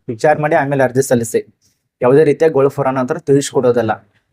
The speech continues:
ಇನ್ನೊಂದು ಹೇಳ್ತಾ ಇರೋದು, ಈ ಒಂದು ನೇಮಕಾತಿ ವಿಧಾನ ಹುದ್ದೆಗಳಿಗೆ ಸಂಬಂಧಪಟ್ಟಂತೆ ವಿದ್ಯಾರ್ಹತೆ, ಪೂರ್ವ, ಆ, ಅನುಭವ, ಅರ್ಹತೆ ಹೊಂದಿದ ಅಭ್ಯರ್ಥಿಗಳು, ನಿಗದಿ ವಿದ್ಯಾರ್ಥಿ ಅಥವಾ ಅದಕ್ಕಿಂತ ಹೆಚ್ಚಿನ ವಿದ್ಯಾರ್ಹತೆ,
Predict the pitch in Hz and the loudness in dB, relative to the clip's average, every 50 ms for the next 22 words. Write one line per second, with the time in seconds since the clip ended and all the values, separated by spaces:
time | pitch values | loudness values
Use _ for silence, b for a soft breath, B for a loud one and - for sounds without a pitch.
0 | _ _ _ _ _ _ _ _ _ _ _ - 139 156 170 170 165 156 151 147 | _ _ _ _ _ _ _ _ _ _ _ -4 0 2 2 2 4 4 2 2
1 | 143 147 143 139 135 135 147 170 196 214 196 - - 156 151 170 165 165 151 151 | 4 2 4 4 4 2 2 2 0 -2 -4 -2 0 0 2 2 2 2 2 0
2 | 151 156 156 - 165 151 - 151 147 139 147 147 147 151 156 160 160 - 151 143 | 0 -2 -2 0 0 0 2 2 2 4 4 2 2 2 0 -2 -2 -2 0 2
3 | 139 151 151 147 143 151 143 - 135 135 143 139 - 143 123 - 139 135 131 147 | 4 4 4 4 4 2 0 -2 -4 -6 -6 -4 -4 -4 -2 -2 -2 -2 0 -2
4 | 127 123 117 139 139 143 139 143 139 139 147 147 151 147 147 - _ _ _ _ | -2 -2 -2 -2 0 0 0 0 -2 -2 -2 -4 -4 -6 -10 -18 _ _ _ _
5 | - 135 147 151 147 147 151 151 151 - - _ - 135 131 127 131 131 131 127 | -4 -2 0 2 2 4 2 2 2 -2 -6 _ -8 -6 -6 -4 -4 -4 -6 -8
6 | 127 - _ _ _ _ - 139 156 156 151 151 143 139 143 151 147 - 139 139 | -10 -14 _ _ _ _ -4 -2 0 0 2 2 2 2 0 -2 -2 -6 -8 -4
7 | - 151 151 143 - 143 135 139 135 127 139 135 131 139 139 - 135 123 117 143 | -2 0 0 0 0 -4 -4 -4 -2 -2 0 2 2 2 2 0 -4 -2 2 2
8 | 139 135 131 - 127 131 147 147 127 - - 127 123 139 143 151 143 135 120 113 | 2 2 2 0 0 0 0 0 -2 -6 -6 -4 -2 0 2 2 0 0 0 0
9 | 139 139 131 127 - 151 139 - 135 127 127 120 120 123 - 143 139 135 135 131 | 0 0 0 2 0 0 0 2 2 2 2 2 0 -2 -2 -4 -4 -4 -4 -8
10 | 120 - - 135 135 135 127 117 113 131 131 127 127 123 143 185 208 202 _ | -6 -4 -4 -2 -2 -2 -2 0 2 2 2 2 2 2 0 -2 -2 -4 _